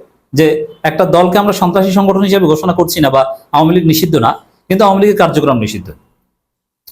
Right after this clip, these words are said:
এই জন্য আইন সংশোধন করেছে। এতে লাভ হয়েছে কি? এতে লাভ হয়েছে যেমন প্রথম আমাদের, আমরা যারা আওয়ামী লীগ নিষিদ্ধের পক্ষে, আমাদের লাভ হয়েছে কারণ আমরা মনে করি, এবং it's true, যে আওয়ামী লীগের কার্যক্রম নিষিদ্ধ, আওয়ামী লীগ নিষিদ্ধ একই কথা, ওই লাউ আর কদু একই।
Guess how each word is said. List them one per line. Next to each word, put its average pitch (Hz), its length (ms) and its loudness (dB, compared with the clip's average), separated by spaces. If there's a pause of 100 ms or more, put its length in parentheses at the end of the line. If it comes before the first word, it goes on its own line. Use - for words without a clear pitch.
এই 190 60 2
জন্য 220 180 4
আইন 175 140 4
সংশোধন 131 420 -2
করেছে। 95 300 -4 (680)
এতে 175 160 2
লাভ 196 180 4
হয়েছে 214 300 2
কি? 240 240 -2 (640)
এতে 160 140 2
লাভ 185 180 4
হয়েছে 220 460 2
যেমন 190 340 0
প্রথম 196 220 2
আমাদের, 180 360 2
আমরা 165 220 2
যারা 165 140 2
আওয়ামী 151 180 0
লীগ 156 80 -2
নিষিদ্ধের 139 360 -4
পক্ষে, 131 200 -2
আমাদের 190 280 2
লাভ 185 180 2
হয়েছে 208 200 0
কারণ 190 220 2
আমরা 165 220 0
মনে 147 200 0
করি, 160 220 -2
এবং 156 120 -4
it's 127 260 -2
true, 135 160 -2 (680)
যে 151 80 2
আওয়ামী 160 200 2
লীগের 190 140 4
কার্যক্রম 185 460 2
নিষিদ্ধ, 180 320 0
আওয়ামী 160 240 2
লীগ 170 100 2
নিষিদ্ধ 170 240 2
একই 156 300 2
কথা, - 280 -6 (920)
ওই 160 100 2
লাউ 160 300 4
আর 185 80 2
কদু 180 260 2
একই। 113 360 -2